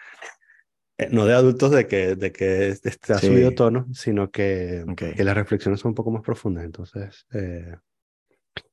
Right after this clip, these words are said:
Speaker 1: y, eh, Total y para viejos, eh, Los libros de mi vida, eh, también,
Speaker 2: Ajá, ujú.
Speaker 1: eh, es una buena, porque, bueno, eso, habla mucho
Speaker 2: Sí.
Speaker 1: sobre,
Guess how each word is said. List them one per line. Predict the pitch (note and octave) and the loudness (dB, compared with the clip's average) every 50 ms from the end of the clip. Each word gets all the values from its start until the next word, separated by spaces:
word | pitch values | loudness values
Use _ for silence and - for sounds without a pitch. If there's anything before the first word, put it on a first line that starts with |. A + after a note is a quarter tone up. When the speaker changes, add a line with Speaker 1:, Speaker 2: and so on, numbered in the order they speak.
| _ _ _ _ - | _ _ _ _ -2
Speaker 1:
y, | - D#3 E3+ F#3 F#3 F#3+ G#3+ - - _ _ _ _ _ _ _ _ _ _ | 2 4 4 6 4 4 2 0 -2 _ _ _ _ _ _ _ _ _ _
eh, | - C3+ C3 C3 B2 A#2+ A#2 A2+ A2+ A2 G#2+ G#2+ - - - - - _ _ - | 0 2 4 6 6 6 6 4 4 4 2 0 -2 -4 -6 -12 -20 _ _ 0
Total | B2 A#2 A#2 D3 D3 | 0 2 4 4 4
y | D3+ | 4
para | C#3+ - A#2+ A2+ G#2 | 4 4 4 4 4
viejos, | A2+ C#3+ D3+ B2 G2 F#2+ D3 E3 - - - _ _ _ _ _ _ _ _ _ _ _ _ _ _ _ - | 4 4 4 4 2 0 -2 -6 -6 -10 -20 _ _ _ _ _ _ _ _ _ _ _ _ _ _ _ -2
eh, | A2+ A2 G#2 G#2 | 2 2 2 4
Los | G2+ G2+ G2 G#2+ | 2 2 2 2
libros | G#2+ G#2+ A#2+ B2+ | 2 2 2 2
de | C3 | 2
mi | B2 A2 | 2 2
vida, | G#2 G#2 G#2 G2+ A2 C3 C3+ - _ _ _ _ _ _ _ _ _ _ _ _ _ _ _ _ _ _ _ _ _ _ | 2 4 4 2 2 0 -2 -8 _ _ _ _ _ _ _ _ _ _ _ _ _ _ _ _ _ _ _ _ _ _
eh, | A2 G#2 G#2 G2+ G2 F#2 F#2 F#2 F2+ F2+ F2 F2 F2+ F#2 F#2 _ _ _ | -14 -12 -10 -10 -10 -10 -12 -12 -12 -12 -14 -16 -18 -20 -20 _ _ _
también, | - G2 G2 G2+ G2+ G2+ F#2+ F#2+ | -4 0 2 2 4 2 4 4
Speaker 2:
Ajá, | A2 A#2 B2 B2+ A#2 A2+ A2+ G#2+ G2+ F#2 F#2 _ | 4 4 4 4 2 2 0 0 0 -2 -6 _
ujú. | - - - G2+ F2 A2 G#2 | -14 -8 -8 -4 -2 -2 -2
Speaker 1:
eh, | G2+ G2 F#2+ F#2+ F#2 F#2 - - | -2 -2 -4 -6 -6 -8 -6 -2
es | G#2 G2+ F2+ | -2 -2 0
una | G#2 A2 G#2+ G#2 G2+ | 0 0 2 2 2
buena, | G2 G2+ G2+ F#2+ F#2+ G2+ G2 F#2 F#2 E2+ D#2+ D#2+ E2 _ _ _ _ _ _ _ _ _ _ _ _ | 2 2 0 0 0 0 -2 -2 -4 -6 -8 -12 -16 _ _ _ _ _ _ _ _ _ _ _ _
porque, | - G2 - - G#2 F#2+ F#2 F#2 | -6 -4 -2 0 0 0 2 2
bueno, | F2+ G#2 G2+ F2+ E2+ E2+ | 2 2 0 0 -2 -4
eso, | E2+ E2 - - E2 E2 E2 _ _ _ _ _ _ _ _ _ _ _ _ _ _ _ _ _ _ - | -4 -6 -8 -10 -10 -12 -12 _ _ _ _ _ _ _ _ _ _ _ _ _ _ _ _ _ _ -4
habla | - G#2 G2 G2 G2+ | 0 2 2 4 4
mucho | G#2+ G#2+ - - | 2 2 2 0
Speaker 2:
Sí. | A#2 - | 0 2
Speaker 1:
sobre, | A#2 G#2 G2 F2+ F2 E2+ E2 D#2+ E2 | 2 2 4 2 0 -2 -4 -8 -10